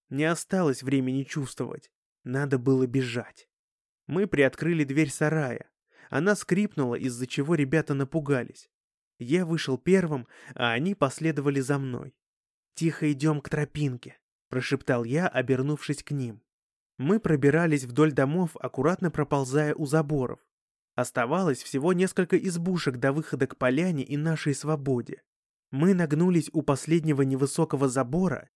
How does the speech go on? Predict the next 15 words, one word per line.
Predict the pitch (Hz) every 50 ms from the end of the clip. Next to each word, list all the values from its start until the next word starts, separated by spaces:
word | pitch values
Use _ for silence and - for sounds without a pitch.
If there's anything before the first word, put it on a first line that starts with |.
| _ _
и | - 131
проползли | 123 - 127 120 - 123 120 120 113 117 151 185 196
мимо | 175 170 185 180 180 156
ворот | 135 139 139 156 160 156 131
к | 135
дому. | 131 - 160 151 135 117 - - - - _ _ _ _ _ _ _ _ _ _ _ _ _ _ - - -
Себастьян | - - 131 120 113 120 117 - - 135 135 165 180 165
шел | - - 170 170
последним | 151 - 147 135 - - 143 160 185 180 139 127 - - - - - - - -
и, | 131 135
видимо, | 147 190 226 190 202 180 175 160
наступил | 156 147 - - 151 135 - 185 185 175
на | 165 156 143
сухую | - - 151 - - 160 156 160 160
ветку. | 147 143 151 135 120 - - - - -